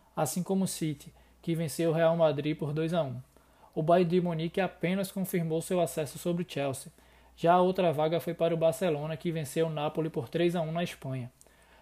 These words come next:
Os próximos confrontos das quartas de finais são P S G e Atalanta, Barcelona e Bayern, Atlético de Madrid e Leipzig, City e Lyon. Lembrando que será jogo único com sede em Portugal.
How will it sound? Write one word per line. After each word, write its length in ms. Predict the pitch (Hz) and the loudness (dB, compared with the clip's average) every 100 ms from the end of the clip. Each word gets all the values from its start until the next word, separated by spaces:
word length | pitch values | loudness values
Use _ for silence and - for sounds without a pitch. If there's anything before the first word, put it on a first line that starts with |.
| - | -8
Os 160 | 156 - | -8 2
próximos 480 | 185 190 196 190 | 4 4 2 -4
confrontos 580 | - 190 160 160 160 151 | -2 -4 -4 -4 -4 -2
das 220 | 160 143 | -2 -2
quartas 320 | - 170 160 170 | 2 0 2 -2
de 100 | 175 | -2
finais 440 | - 160 147 165 | -4 -6 -4 -6
são 280 | - 127 123 _ _ _ - | -6 -10 -10 _ _ _ 0
P 80 | |
S 240 | 170 170 151 | 2 2 0
G 200 | 151 175 | 2 2
e 60 | |
Atalanta, 640 | 175 170 143 139 151 170 170 _ _ _ 151 | 2 0 -2 -2 -6 -8 -8 _ _ _ 2
Barcelona 640 | 160 156 156 151 175 175 | 2 4 0 0 0 0
e 80 | 147 | -2
Bayern, 420 | 131 139 151 165 - _ - | -4 -4 -4 -8 -14 _ -2
Atlético 560 | 160 160 - 175 - 170 | 0 2 4 2 4 -2
de 100 | 180 | 2
Madrid 460 | 170 139 143 143 | 2 2 -4 -4
e 80 | 151 | -2
Leipzig, 560 | 147 147 165 - 185 185 _ _ - | 0 0 -2 -4 -6 -6 _ _ -18
City 600 | - - 190 196 208 214 _ | -6 2 2 4 -2 -4 _
e 120 | 185 | 0
Lyon. 280 | 196 175 131 123 _ _ _ _ - 170 | 4 4 0 -6 _ _ _ _ -10 2
Lembrando 440 | 180 170 190 185 | 4 6 4 2
que 100 | 185 | -2
será 300 | - 175 165 | 2 6 8
jogo 260 | 165 190 196 | 8 4 4
único 460 | 170 160 180 - | 2 0 -4 -4
com 200 | 185 190 | -2 -2
sede 440 | - 170 160 165 - | 0 2 2 0 -2
em 160 | 185 190 | -2 0
Portugal. 880 | 196 196 - - 160 135 127 127 | -2 -4 -6 -4 0 0 -2 -6